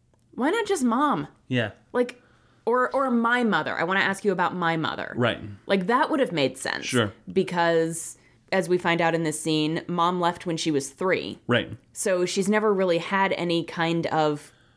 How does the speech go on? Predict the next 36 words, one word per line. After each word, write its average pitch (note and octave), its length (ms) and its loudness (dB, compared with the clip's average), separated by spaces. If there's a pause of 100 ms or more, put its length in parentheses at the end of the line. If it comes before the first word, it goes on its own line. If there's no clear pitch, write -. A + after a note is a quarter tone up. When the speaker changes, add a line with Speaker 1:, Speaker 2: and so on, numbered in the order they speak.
(240)
Speaker 1:
relationship F3 760 0
with D3 100 -4
her D3 120 -4
mother C#3 340 2
and C#3+ 120 0
doesn't E3 200 0
have D#3+ 160 -2
anything D#3+ 380 -2
that - 100 -4
she's D3+ 200 -2
ever D3 200 0
called G#3+ 360 0
her D3 140 0
because D3+ 240 -4
she D3 100 0
hasn't D3+ 200 0
seen G3 220 -2
her E3 100 2
since C#3 240 -6
she D3 100 -4
was C3 140 0
a B2+ 40 -2
toddler. G#2 540 0
Speaker 2:
Right. B2 320 2 (280)
Speaker 1:
So, E3+ 600 0 (640)
but F#3+ 300 -2
I F#3+ 60 -2
wanna A#3+ 200 0
ask G3+ 300 -4
you G#3+ 120 2
about E3+ 320 -2
mother. C#3 580 -4 (260)
Speaker 2:
Yeah. A#2 220 2 (320)
Speaker 1:
Just - 440 -2 (220)
so - 800 -2
awkward. F3+ 640 -4